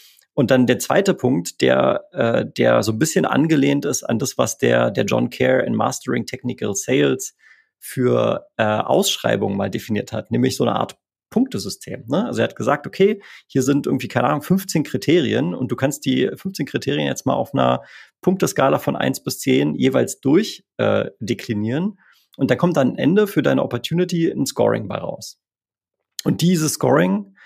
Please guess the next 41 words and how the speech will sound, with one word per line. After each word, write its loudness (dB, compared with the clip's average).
äh, 4
sagt -2
dir 4
dann, 4
ob -4
du 0
auf 0
diese 0
Ausschreibung -2
antworten -2
solltest -2
oder 0
nicht. -6
Und -2
im -2
Prinzip 0
kannst 0
du 6
das -2
genauso 2
auch 0
für, -2
äh, -2
den -4
Pre-Sales -4
Request, -2
äh, 0
Prozess -6
verwenden, -2
wo 2
du -2
sagst, 0
"Okay, 0
also -4
erstens, 0
ist -6
es -6
ein 0
strategischer 0
Deal? -4
Zweitens, -4